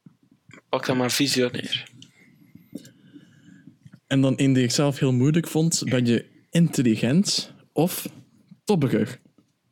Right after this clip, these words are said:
Speaker 1: Wat?
Speaker 2: Tobberig.
Speaker 1: T O B E,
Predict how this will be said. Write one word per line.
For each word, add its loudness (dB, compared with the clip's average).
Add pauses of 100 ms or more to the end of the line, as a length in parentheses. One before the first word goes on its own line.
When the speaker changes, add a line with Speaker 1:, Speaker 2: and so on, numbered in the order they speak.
(800)
Speaker 1:
Wat? -6 (360)
Speaker 2:
Tobberig. 0 (1500)
Speaker 1:
T 0
O 4
B 4
E, 0